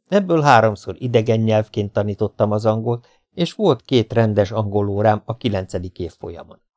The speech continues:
Az egyik kilencedikes osztályba huszonkilenc fekete lány járt. Az egyik felsővárosi iskolából töltötték fel a miénket,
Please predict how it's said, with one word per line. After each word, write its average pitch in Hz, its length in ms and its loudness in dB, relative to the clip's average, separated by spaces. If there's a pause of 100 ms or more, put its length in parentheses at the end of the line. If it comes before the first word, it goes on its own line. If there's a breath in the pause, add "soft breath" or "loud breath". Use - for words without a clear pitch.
(720)
Az 180 140 -2
egyik 185 280 2
kilencedikes 110 720 0
osztályba 107 560 0
huszonkilenc 98 680 -8
fekete - 480 -4
lány 95 260 -4
járt. 90 380 -10 (140)
Az 175 140 -6
egyik 151 300 -4
felsővárosi 110 880 2
iskolából 104 640 -2
töltötték 104 580 -4
fel 101 200 -2
a 98 60 -2
miénket, 101 580 -6